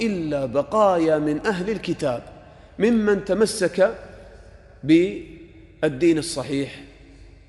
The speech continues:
بملة إبراهيم".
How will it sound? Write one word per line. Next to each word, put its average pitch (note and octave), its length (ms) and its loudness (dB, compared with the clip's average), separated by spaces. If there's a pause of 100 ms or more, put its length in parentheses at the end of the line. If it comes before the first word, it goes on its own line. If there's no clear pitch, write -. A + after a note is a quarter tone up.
(140)
بملة - 1800 -4
إبراهيم". A2+ 580 -4